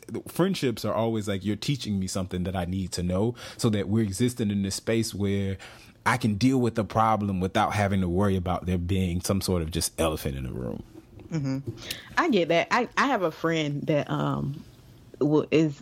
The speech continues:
Speaker 2: is married now, and she was telling me, um, like, she was like, "Lisa,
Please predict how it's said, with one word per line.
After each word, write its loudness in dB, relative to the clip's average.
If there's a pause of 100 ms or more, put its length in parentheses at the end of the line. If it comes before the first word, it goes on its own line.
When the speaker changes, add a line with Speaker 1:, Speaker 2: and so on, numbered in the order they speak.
(120)
Speaker 2:
is 4
married 4
now, 2 (120)
and 2 (400)
she 2
was 2
telling 2
me, 2 (240)
um, 2 (680)
like, 2
she 2
was 6
like, 2
"Lisa, 2